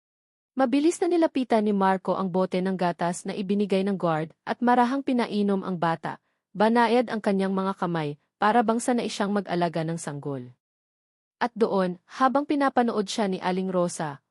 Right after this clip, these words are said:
unti-unting nagluha ang matanda. "Marco anak," nanginginig niyang sabi, "hindi ako dapat magsalita pero mukhang panahon na." Mabagal na umangat ang tingin ni Marco. "Panahon para saan?"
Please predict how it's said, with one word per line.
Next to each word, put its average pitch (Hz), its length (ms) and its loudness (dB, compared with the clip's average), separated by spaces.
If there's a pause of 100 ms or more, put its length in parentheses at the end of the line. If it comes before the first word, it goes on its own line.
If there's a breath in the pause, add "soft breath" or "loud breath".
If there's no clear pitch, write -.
(160)
unti-unting 240 580 0
nagluha 185 480 0
ang 170 140 -6
matanda. 143 560 -10 (840)
"Marco 262 320 2
anak," 220 480 0
nanginginig 202 540 -2
niyang 196 180 -4
sabi, 156 480 -4 (160)
"hindi 233 240 2
ako 247 220 2
dapat 214 340 0
magsalita 175 640 -4
pero 185 240 0
mukhang 175 340 -6
panahon 151 480 -6
na." 139 240 -14 (800)
Mabagal 240 480 4
na - 80 0
umangat 226 400 0
ang 202 140 -2
tingin 180 260 -2
ni 185 80 -2
Marco. 160 560 -6 (800)
"Panahon 311 480 2
para 269 160 4
saan?" 180 560 -4